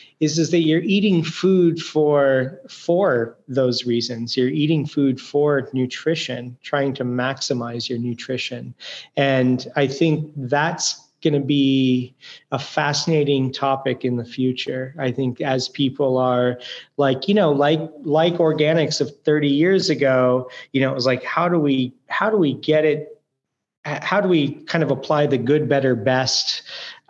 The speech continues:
idea of raising, you know, vegetables? And how does that also apply to, you know, uh, raising, you know, uh, animals? And obviously, how does that apply to,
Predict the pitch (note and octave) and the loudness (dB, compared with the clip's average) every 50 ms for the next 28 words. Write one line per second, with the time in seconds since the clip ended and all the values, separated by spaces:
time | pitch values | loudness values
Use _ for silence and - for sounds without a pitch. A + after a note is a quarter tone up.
0 | _ _ _ - D3+ C3+ B2+ A2+ B2+ C#3 C#3 C#3+ C3 B2 A#2+ C3 C#3 B2+ B2 A#2 | _ _ _ -2 0 0 0 0 2 2 4 4 4 2 2 0 0 0 0 0
1 | A2+ A#2 B2+ B2+ C3 C3+ B2+ - C3 A#2+ A#2+ A#2 A#2 A#2 - - _ _ _ _ | 0 0 0 2 2 2 0 0 0 -2 -2 -2 -4 -6 -10 -16 _ _ _ _
2 | _ _ _ _ _ _ _ _ _ _ _ _ _ _ _ _ _ _ - C#3+ | _ _ _ _ _ _ _ _ _ _ _ _ _ _ _ _ _ _ -2 0
3 | C3 B2+ A#2 A#2 C3+ E3 F#3+ D3+ B2 C#3+ D3 D3 - - - C3+ A#2 A#2+ B2+ D#3+ | 2 2 0 -2 -2 -6 -6 -4 0 0 0 0 0 -2 -2 0 0 0 0 0
4 | E3 - - - - - - - - C#3+ C#3 C3 E3 E3+ E3 D#3 D#3+ D3+ C3 C3 | -2 -4 -8 -10 -12 -18 -8 -4 -2 0 2 2 2 2 2 2 2 2 2 2
5 | C3+ C#3+ C#3+ - C#3+ C3 B2+ B2 - - C3 B2+ B2+ B2+ B2+ B2+ - - B2+ A#2+ | 2 2 2 2 2 2 0 0 0 0 2 2 2 2 0 0 -2 0 0 0
6 | A#2 A#2 D3+ F3+ G3+ D3+ C#3 B2 A#2 A#2 A#2+ B2 B2+ - - C3 B2 A#2+ A#2 A#2+ | 0 -2 -6 -6 -2 0 0 2 0 0 -2 -4 -8 -8 -4 -2 -2 0 -2 -2
7 | B2+ C#3 C3+ C3+ C3 A#2+ B2+ B2+ A#2+ A#2+ B2 B2 - _ - - D3+ C3 B2 A#2+ | -2 -2 0 0 0 0 0 0 -2 -2 -4 -6 -10 _ -10 -4 -2 -2 0 0
8 | A#2 A2+ A2+ B2 B2+ C3 B2 A#2 A#2 B2 - D#3+ C#3 C3 B2+ B2 B2 A#2+ C#3+ - | 0 -2 -2 -4 -4 -4 -4 -4 -4 -4 -2 -2 0 0 0 2 2 2 0 0
9 | - - - - - - - _ - D3 C3+ B2+ B2+ B2+ B2+ - - C#3 D3 D#3 | -2 -6 -10 -14 -18 -20 -10 _ -2 0 2 2 2 0 -2 -4 -2 0 0 2
10 | D#3 C#3+ B2+ A#2+ A#2 - - B2+ B2 C3 C#3 - - - - - _ - - C#3+ | 2 2 0 0 0 0 -2 0 0 0 -2 -4 -10 -16 -20 -20 _ -4 -2 0
11 | C#3+ C3+ C#3 B2+ A2+ C3 B2+ E3 E3 - - - B2 A#2+ A#2+ A#2+ A#2+ A#2+ - - | 2 2 2 2 0 0 0 -2 -2 -4 -2 -2 0 0 0 -2 -2 -4 -2 0
12 | B2+ A#2+ A#2 A#2 A2+ A#2 A2+ | 0 0 2 0 0 -2 -4